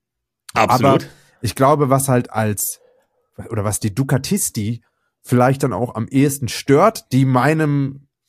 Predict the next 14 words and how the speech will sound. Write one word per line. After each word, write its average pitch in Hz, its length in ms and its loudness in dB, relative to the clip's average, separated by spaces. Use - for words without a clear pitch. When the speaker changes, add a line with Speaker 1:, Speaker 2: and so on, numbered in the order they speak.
Speaker 2:
und 110 180 -8
dem 117 200 0
von, 110 260 -4
dem, 107 180 -4
dem 113 140 0
Kommentar 117 380 -2
von 110 160 -8
unserem, 104 460 -4
äh, 101 280 -4
User 113 380 -2
da, 104 260 0
äh, 110 180 0
folgen 160 420 2
würden, 165 360 0